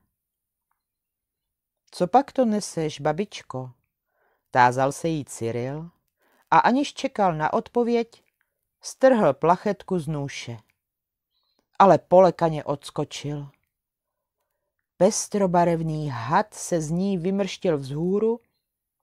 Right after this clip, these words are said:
dopadl k zemi, zasyčel a ujížděl přímo k Cili-, Cyrilovi. Mladík napřáhl kovovou tyč a dobře mířenou ranou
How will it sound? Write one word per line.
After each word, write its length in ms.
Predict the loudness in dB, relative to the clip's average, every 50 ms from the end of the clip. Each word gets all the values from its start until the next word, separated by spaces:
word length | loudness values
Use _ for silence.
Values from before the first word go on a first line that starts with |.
| _ _ -4
dopadl 480 | -2 -2 0 4 4 4 4 2 -2
k 60 | -4 -6
zemi, 460 | -8 -8 -8 -8 -6 -6 -8 -8 -10 _ _ _ _ _ _ _ _ _ _ _
zasyčel 920 | -10 -2 2 4 4 4 2 -2 -6 -6 -6 -6 -4 -2 -2 -2 -4 -6 -10 _ _ _ _ _ _ _ _ _ 2
a 200 | 4 4 4 _ _ _
ujížděl 720 | -2 0 2 2 2 2 0 0 -2 0 0 0 0 0 -4
přímo 540 | -6 -12 -8 -2 0 2 2 2 2 0
k 80 | 0 -2
Cili-, 380 | -8 -4 -2 0 0 0 -2 -4 -8 -16 -18
Cyrilovi. 720 | -6 0 0 2 2 2 2 2 0 -2 -4 -10 -14 -16 -18 _ _ _ _ _ _ _ _ _ _ _ _ _ _ _ _ _ _ _ _ _ _ _ _ _ _ _ _ _ _ _ _ _ _ _ _ _ _ _ _ _ _
Mladík 600 | -8 -2 0 0 0 0 -2 -4 -4 -4 -4 -4
napřáhl 540 | -4 -4 -4 -2 2 4 6 6 6 6 2
kovovou 440 | 0 0 0 0 2 2 2 2 0
tyč 480 | -2 _ -6 -6 -6 -8 -12 -18 -20 _ _ _ _ _ _ _ _ _ _ _ 2
a 120 | 4 4
dobře 600 | 4 2 0 4 4 6 6 4 2 0 0 0 0
mířenou 680 | 0 0 0 0 0 2 0 0 0 0 0 0 0
ranou 540 | 2 2 2 2 2 0 0 0 -2 -6